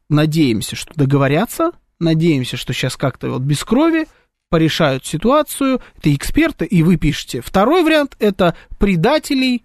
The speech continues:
на ножи, с предателями разговаривать только, значит, э, через следователя в матросской тишине.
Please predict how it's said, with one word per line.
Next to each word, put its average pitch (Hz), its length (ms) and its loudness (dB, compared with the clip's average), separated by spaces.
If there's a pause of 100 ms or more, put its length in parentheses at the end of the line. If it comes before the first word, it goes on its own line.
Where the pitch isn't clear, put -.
на 185 180 4
ножи, 196 580 2 (580)
с 139 240 -2
предателями 185 1040 2
разговаривать 180 640 0
только, 165 640 0
значит, 127 340 -6 (140)
э, 127 640 -2 (320)
через 160 260 0
следователя 175 560 0
в 127 60 -6
матросской 143 440 -4
тишине. - 480 -8